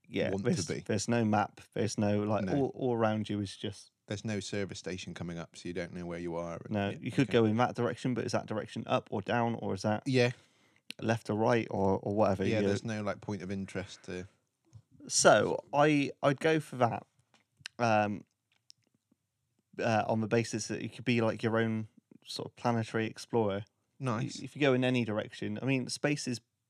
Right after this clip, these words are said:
Speaker 1: pretty huge.
Speaker 2: It is. You're right. It is pretty huge.
Speaker 1: Um, but eventually you, you'll get to something.
Speaker 2: Yeah, you'd hope.
Speaker 1: There's
Speaker 2: You'd
Speaker 1: always,
Speaker 2: hope.
Speaker 1: there's always, like, little, even, like, a star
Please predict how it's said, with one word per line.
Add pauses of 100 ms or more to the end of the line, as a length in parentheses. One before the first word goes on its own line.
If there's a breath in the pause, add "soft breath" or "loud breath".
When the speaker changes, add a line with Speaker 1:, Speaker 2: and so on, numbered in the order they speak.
Speaker 1:
pretty
huge.
Speaker 2:
It
is.
You're
right. (320)
It
is
pretty
huge. (360)
Speaker 1:
Um, (1200)
but
eventually
you, (100)
you'll
get
to
something. (320)
Speaker 2:
Yeah, (140)
you'd
hope. (100)
Speaker 1:
There's
Speaker 2:
You'd
Speaker 1:
always,
Speaker 2:
hope.
Speaker 1:
there's
always,
like,
little,
even,
like,
a
star